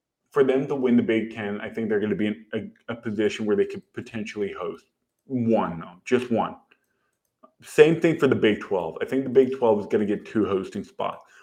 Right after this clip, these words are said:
whether it's Texas, Oklahoma State, or T C U. But looking at Oklahoma State's schedule, it's gonna be hard for them to be a host.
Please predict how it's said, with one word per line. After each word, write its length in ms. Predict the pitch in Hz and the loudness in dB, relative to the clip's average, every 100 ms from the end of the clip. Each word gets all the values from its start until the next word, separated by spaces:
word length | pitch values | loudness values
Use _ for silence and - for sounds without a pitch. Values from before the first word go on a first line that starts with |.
| - | 2
whether 240 | 117 113 | 4 6
it's 200 | 113 - | 2 -2
Texas, 360 | 120 110 - 117 | -2 -2 -2 0
Oklahoma 400 | 113 104 113 107 | 0 0 -4 -4
State, 320 | - - 101 | -2 2 2
or 80 | 98 | 2
T 240 | - 113 | -4 -4
C 260 | 104 - 104 | -4 -2 -2
U. 220 | 90 87 - _ _ | -2 -8 -14 _ _
But 120 | - 123 | 0 6
looking 340 | 139 143 165 | 6 6 2
at 80 | 143 | 2
Oklahoma 400 | 123 127 131 127 | 2 2 0 -2
State's 380 | 127 110 107 - | -2 -2 -2 -6
schedule, 600 | - 95 90 104 113 - _ _ _ _ _ _ _ _ - | 0 0 0 -4 -6 -10 _ _ _ _ _ _ _ _ -2
it's 160 | - | -2
gonna 220 | - 185 180 | 2 2 4
be 280 | 190 - - _ - | 0 -2 -16 _ -16
hard 480 | - - 110 110 107 | -14 6 8 8 2
for 180 | - 110 | -2 2
them 460 | 104 101 101 107 - _ - | 4 4 0 -2 -12 _ -8
to 280 | - 117 | 2 4
be 460 | 110 113 104 104 104 | 6 4 4 2 0
a 100 | 110 98 | 0 0
host. 420 | 101 92 92 | 2 0 -2